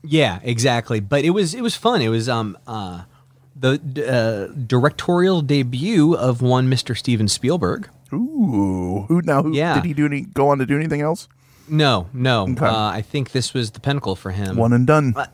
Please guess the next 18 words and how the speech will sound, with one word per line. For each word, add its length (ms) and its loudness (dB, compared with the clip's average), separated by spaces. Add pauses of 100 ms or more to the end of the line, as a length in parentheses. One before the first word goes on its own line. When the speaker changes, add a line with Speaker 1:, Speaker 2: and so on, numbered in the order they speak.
(460)
Speaker 1:
it 80 4
was 140 0
also, 320 -2
it 100 4
was, 140 2
uh, 160 2
this 180 -4
is 140 -2
really 240 2
cool. 240 -4
It 80 -2
was 160 0
written 220 -2
by 80 2
Richard 300 -4
Matheson. 600 -6
Speaker 2:
Oh, 320 4
really? 420 0